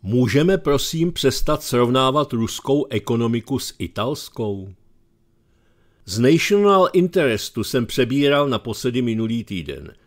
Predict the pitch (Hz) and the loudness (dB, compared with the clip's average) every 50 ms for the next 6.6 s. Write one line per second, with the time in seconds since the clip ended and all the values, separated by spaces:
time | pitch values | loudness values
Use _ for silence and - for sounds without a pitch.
0 | _ - - 101 107 104 101 104 101 131 123 120 117 127 139 143 139 147 - - | _ -4 0 0 0 0 0 0 2 2 4 4 4 4 2 2 0 -2 -2 -2
1 | 147 120 - - 139 123 - - 123 123 127 127 101 82 95 104 98 82 73 67 | -4 -4 -4 -4 -4 -4 -4 -4 -4 -2 -2 -4 -4 -4 -4 -4 -4 -4 -6 -10
2 | - _ _ _ _ - 117 113 - - 156 143 - - 190 185 175 - 185 175 | -14 _ _ _ _ -6 -6 -6 -4 -2 0 0 0 2 2 0 2 2 0 0
3 | - 185 - - - 151 117 - 151 139 120 110 127 123 120 117 113 117 117 120 | 0 -4 -6 -4 -4 -4 -2 2 2 2 4 4 4 2 2 2 0 0 0 0
4 | 135 143 127 113 107 107 113 135 139 123 110 98 127 120 123 131 151 160 165 165 | 0 0 0 0 0 0 0 -2 -2 -4 -2 0 0 0 0 0 -2 -2 -2 -2
5 | 165 156 - - - - 101 90 - - - 135 117 135 139 - 131 127 139 127 | -2 -4 -4 -6 -4 -4 -4 -4 -4 -4 -2 0 0 0 0 0 -2 -2 0 -2
6 | 104 87 - 101 90 85 85 80 80 87 101 | -2 -2 -2 -2 -2 -2 -2 -2 -4 -8 -10